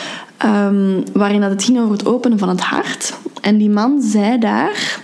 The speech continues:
dat je, ehm, dat uw hart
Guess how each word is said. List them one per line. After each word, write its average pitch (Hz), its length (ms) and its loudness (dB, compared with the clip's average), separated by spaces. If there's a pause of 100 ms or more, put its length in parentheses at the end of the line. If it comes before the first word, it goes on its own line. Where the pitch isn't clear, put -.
(800)
dat 202 400 0
je, 190 540 2 (1080)
ehm, 101 520 2 (320)
dat 208 320 2
uw 208 140 4
hart 202 600 0